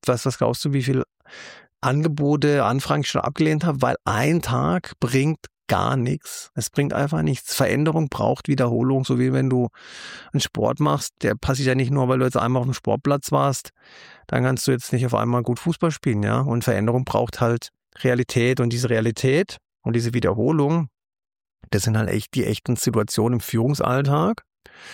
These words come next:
Und diese echten Situationen im Führungsalltag mit dieser Wiederholung, die kannst du mit dem Punkt, nämlich mit den zwanzig Prozent rausholen, nämlich dass du dich mit Leuten im Unternehmen connectest, mit denen du dich zum Thema austauschst.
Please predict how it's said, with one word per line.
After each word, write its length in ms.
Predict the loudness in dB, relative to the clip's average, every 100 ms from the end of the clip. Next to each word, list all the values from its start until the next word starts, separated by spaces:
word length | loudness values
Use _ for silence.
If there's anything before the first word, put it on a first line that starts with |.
| -18 -16 -18 -20 _
Und 280 | 0 0 -2 -6 -2
diese 200 | 2 2
echten 240 | 2 0
Situationen 480 | 2 0 2 0 0
im 40 |
Führungsalltag 840 | 0 0 0 0 0 2 0 2
mit 100 | 2
dieser 240 | 2 0 0
Wiederholung, 720 | 0 2 2 2 2 0 -2 -6 -6
die 100 | -4
kannst 340 | -2 -2 -2
du 60 | -2
mit 100 | 2
dem 220 | 2 0
Punkt, 420 | 0 0 0 -4 -14 _ _
nämlich 160 | -2 0
mit 120 | 2
den 100 | 0
zwanzig 380 | 0 0 0 0
Prozent 440 | -2 0 0 2
rausholen, 540 | 0 0 0 0 2 0 -4 -20 -20 -10 0
nämlich 240 | 0 2
dass 160 | 0 0
du 100 | -2
dich 120 | 0
mit 140 | 0
Leuten 340 | 0 0 0 0
im 100 | 0
Unternehmen 300 | 0 0 0
connectest, 640 | 0 2 0 0 -2 0
mit 120 | 0
denen 160 | 0 0
du 80 | -2
dich 120 | -2
zum 180 | -4 0
Thema 260 | 0 0
austauschst. 600 | 0 -4 -4 -4 -4 -12